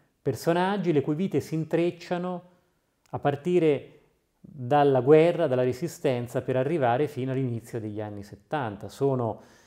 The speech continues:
eh, quattro personaggi che si incontrano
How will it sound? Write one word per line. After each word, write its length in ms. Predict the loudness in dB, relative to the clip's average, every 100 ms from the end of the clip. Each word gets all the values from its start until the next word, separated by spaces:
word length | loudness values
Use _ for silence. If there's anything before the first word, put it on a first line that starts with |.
| _ -12
eh, 160 | -12 2
quattro 340 | 2 4 0
personaggi 1160 | -4 -4 -2 0 0 -2 -4 -6 -6 -10 -20 _ _ _ _
che 480 | 0 0 0 -4 -20
si 180 | -16 -8
incontrano 800 | -6 2 4 4 2 -2 -2 -6